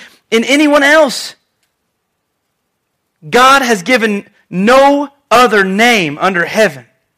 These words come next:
by which we must be saved. There's salvation in nobody else. Listen, even in correcting and,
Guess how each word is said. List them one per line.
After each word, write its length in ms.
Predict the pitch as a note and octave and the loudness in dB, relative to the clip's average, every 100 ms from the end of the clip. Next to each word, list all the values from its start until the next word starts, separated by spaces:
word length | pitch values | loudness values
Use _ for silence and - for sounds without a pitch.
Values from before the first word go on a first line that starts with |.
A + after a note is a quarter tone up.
| _ _ _ _ _ _ | _ _ _ _ _ _
by 140 | - D3 | -2 0
which 240 | G3 - | 0 -2
we 180 | F#3+ F#3 | -6 -6
must 220 | F3+ F3 | -6 -8
be 80 | E3 | -12
saved. 380 | - E3 C#3 - _ _ - - | -14 -16 -16 -20 _ _ -20 -4
There's 200 | A#3+ A3+ | -2 0
salvation 600 | - C4+ C4+ C4+ - C4+ | 0 0 2 0 -2 -2
in 180 | B3 B3 | 0 2
nobody 400 | C4 B3+ C4+ C4 | 2 2 0 2
else. 220 | C4 - | 0 -2
Listen, 260 | D#4 B3+ - _ - _ | -8 -8 -12 _ -20 _
even 340 | - D4+ D#4+ E4 | -2 0 0 0
in 180 | C#4+ B3+ | 0 0
correcting 680 | - A3+ A3+ C4+ - D#4 D4+ | 2 2 2 0 0 0 0
and, 200 | A3+ | -4